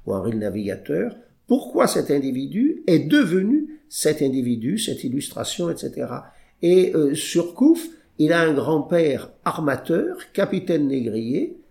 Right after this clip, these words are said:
très riche, cinq cent mille livres de succession, c'est énorme, un demi-million. Mais ce grand-père a eu une vingtaine d'enfants, et donc il y en a dix qui survivent, on se partage la succession, et le père de Surcouf n'a plus que cinquante mille livres.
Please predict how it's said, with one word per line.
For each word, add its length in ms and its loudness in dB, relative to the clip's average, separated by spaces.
très 240 0
riche, 520 -4
cinq 360 -2
cent 220 2
mille 160 2
livres 320 0
de 80 -4
succession, 800 -4
c'est 500 4
énorme, 480 6
un 120 4
demi-million. 680 0
Mais 140 2
ce 140 4
grand-père 480 4
a 100 2
eu 220 4
une 120 2
vingtaine 420 2
d'enfants, 500 -4
et 140 0
donc 400 2
il 60 -2
y 20 0
en 80 2
a 80 6
dix 280 2
qui 120 -4
survivent, 600 -4
on 120 4
se 120 2
partage 440 2
la 80 -4
succession, 800 -6
et 80 6
le 220 4
père 300 2
de 80 -4
Surcouf 480 -2
n'a 160 -2
plus 340 -4
que 120 -8
cinquante 460 -4
mille 260 2
livres. 440 -6